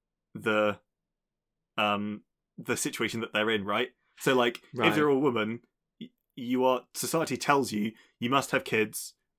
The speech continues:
Speaker 1: by this age, uh, but not too early. Um, oh, and don't have kids when you're a teenager, that'd be terrible.
Speaker 2: Mm.
Speaker 1: Um, but also, you know,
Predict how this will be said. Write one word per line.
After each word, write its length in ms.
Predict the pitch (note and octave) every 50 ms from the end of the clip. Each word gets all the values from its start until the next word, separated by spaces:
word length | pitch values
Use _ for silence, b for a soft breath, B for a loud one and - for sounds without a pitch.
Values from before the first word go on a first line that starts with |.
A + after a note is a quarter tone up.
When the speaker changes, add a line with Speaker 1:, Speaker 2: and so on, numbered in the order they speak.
| _ _ -
Speaker 1:
by 160 | B2+ B2 B2
this 200 | A#2+ C3 - -
age, 420 | A2 G#2+ G#2 G#2 G#2 F#2 - - _ _ _ _ _ -
uh, 100 | A2 G#2+
but 80 | A2
not 140 | B2+ C3+ -
too 180 | - - A#2 A2
early. 400 | G#2+ G#2 G2+ G#2 G#2 G2+ G2+ _ _ _ _ -
Um, 340 | A#2 A2 G#2+ G#2+ G#2 A2 A#2
oh, 140 | - C#3 B2+
and 100 | A2 A2
don't 140 | C3 C3+ C3+
have 200 | A#2 A#2 G#2 -
kids 220 | - - A#2 -
when 100 | - A2
you're 440 | G#2 G#2 G2+ G2 F#2+ G2+ G#2 - - _ _ -
a 80 | - -
teenager, 360 | - - E3+ G#3+ D3+ F#2+ A2+
that'd 120 | B2 A#2 G#2+
be 60 | G#2
terrible. 460 | - D#3 D3 A#2+ G#2 G#2 G#2+ G2+ b b b b b
Speaker 2:
Mm. 100 | - A#2
Speaker 1:
Um, 400 | A#2+ G#2+ G#2+ G#2 G#2 G#2 G#2 G2+ _ _
but 80 | - C#3+
also, 200 | C#3 B2 - B2+
you 200 | A2+ A2+ A2 A2+
know, 160 | A2+ G2+ F#2+